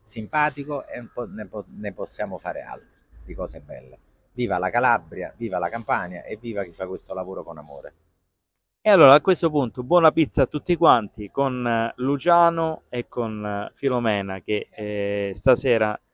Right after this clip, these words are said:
Speaker 2: delizieranno i palati delle, di, di chi avrà la fortuna di assaggiare,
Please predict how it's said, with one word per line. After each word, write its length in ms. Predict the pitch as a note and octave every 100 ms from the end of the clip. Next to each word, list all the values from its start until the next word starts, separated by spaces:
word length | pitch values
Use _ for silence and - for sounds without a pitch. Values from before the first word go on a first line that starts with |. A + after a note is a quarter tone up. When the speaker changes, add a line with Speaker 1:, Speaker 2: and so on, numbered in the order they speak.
| _
Speaker 2:
delizieranno 640 | - C3 C3 - C3 C3 B2
i 60 |
palati 440 | B2 A#2+ A#2+ A2 G#2+
delle, 920 | G#2 G#2 G2+ G2 G2 F#2+ F#2 F2 D2+ _ _
di, 220 | A2 A2
di 120 | B2
chi 220 | - A#2+ A#2
avrà 260 | A#2 A2+ A#2
la 140 | A2+
fortuna 460 | - A2+ - A#2 G#2
di 80 | G#2+
assaggiare, 680 | - A2 G2+ G#2 G2 F#2